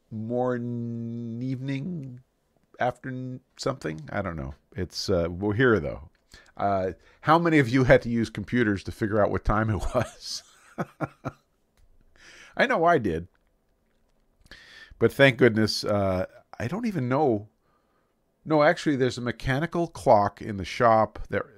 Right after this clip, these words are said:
that runs my coolant pump, so that's now off by an hour. Um, there's a few mechanical things around. Evan, welcome aboard.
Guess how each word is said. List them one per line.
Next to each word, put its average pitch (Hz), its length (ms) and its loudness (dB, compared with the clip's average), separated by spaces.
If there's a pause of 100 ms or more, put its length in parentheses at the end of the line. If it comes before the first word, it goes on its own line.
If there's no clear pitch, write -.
(300)
that 98 220 -2
runs 110 400 0
my 95 180 -2
coolant 110 500 -4 (240)
pump, 82 360 -6 (160)
so - 160 -10
that's 110 320 0
now 90 480 -4
off 78 340 -8
by 76 140 -10
an 73 140 -10
hour. 73 340 -10 (1040)
Um, 101 560 -4 (220)
there's 170 160 -4
a 190 40 0
few 170 200 -4
mechanical 104 500 -2
things 82 320 -6
around. 80 360 -6 (1300)
Evan, 185 320 8
welcome 165 280 4
aboard. 151 500 2